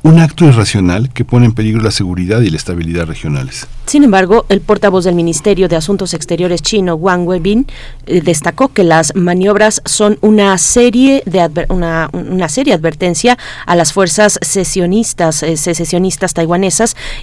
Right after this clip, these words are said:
Speaker 2: y, y resultan necesarias para proteger la soberanía y la integridad territorial nacionales.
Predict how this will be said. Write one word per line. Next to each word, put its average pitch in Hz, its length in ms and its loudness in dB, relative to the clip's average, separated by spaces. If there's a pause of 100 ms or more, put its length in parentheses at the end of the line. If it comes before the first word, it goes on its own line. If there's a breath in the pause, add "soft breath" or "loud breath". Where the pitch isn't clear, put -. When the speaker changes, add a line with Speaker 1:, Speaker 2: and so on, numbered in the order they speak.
Speaker 2:
y, 202 220 4 (100)
y - 60 4
resultan 185 480 0
necesarias 175 540 -2
para 160 180 0
proteger 156 420 -4
la 170 120 -2
soberanía 160 680 0
y 190 100 0
la 165 80 0
integridad 156 520 -2
territorial 160 600 -2
nacionales. 160 720 -4